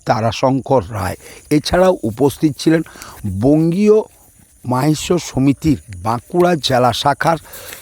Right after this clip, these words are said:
সভাপতি দেবাশিস সাঁতরা, সম্পাদক তাপস সিন্দাল, কোষাধ্যক্ষ বিধান পাল, ছাড়াও বাঁকুড়া জেলার বিভিন্ন এলাকার মাহিষ্য সমাজের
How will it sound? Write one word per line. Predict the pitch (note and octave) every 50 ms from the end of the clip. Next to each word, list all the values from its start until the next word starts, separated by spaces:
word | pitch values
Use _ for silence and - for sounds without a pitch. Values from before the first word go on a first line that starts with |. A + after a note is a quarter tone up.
| - - -
সভাপতি | - - - - - C#3 C3+ B2+ D#3+ F#3 - - F3 - - D3 - - - _ _ _ _ - - _ _ _ _ _ _ - - - _ _ _ - - - - - - - - -
দেবাশিস | C3+ D3 D#3 C#3 E3 D#3 - - E3+ D#3 -
সাঁতরা, | - - - A#2 A2+ - - D3+ C#3+ C#3+ D#3 - - _ _ _ _ _ - -
সম্পাদক | - - C#3+ C#3+ D3+ D3 - E3+ E3 C#3+ D#3+ D3+ - _
তাপস | - E3 F#2+ F2 - C3 B2+ A2+ - -
সিন্দাল, | - C3 B2 C3+ C#3 D3 D3+ D#3 E3 D#3 - - - - - - -
কোষাধ্যক্ষ | - - D3 C3+ - F3+ E3 E3+ E3+ - - E3+
বিধান | E3+ E3+ C#3+ A2 G2+ A#2 A#2 F#2 F#2 D3+ D3 C3+ A#2+ G2 - -
পাল, | C#3 C3+ C#3+ D3 D#3+ D#3+ _ _ _ _ _ _ -
ছাড়াও | - - E3 F#3 G3 G3 E3 B2+
বাঁকুড়া | G#2 F#2+ F#2 C3 C3+ - - - E3+ F3 F3 E3+ D#3+
জেলার | B2+ - C3+ B2+ B2+ B2+ B2 G#2
বিভিন্ন | F#2 F2+ G#2+ A#2 A#2+ G#2+ - F3+ F3+ F3+ F3+ F3+ F#3 - - _ -
এলাকার | G#2 A2+ B2+ C3+ C3 A#2+ - D3+ C#3+ C#3
মাহিষ্য | A#2+ A2 G#2+ A#2+ A#2+ A#2+ C3+ D3 E3+ D#3 - - - F#3+ F3
সমাজের | - - - C3 B2+ B2 B2 B2 G2+ A#2+ C3+ B2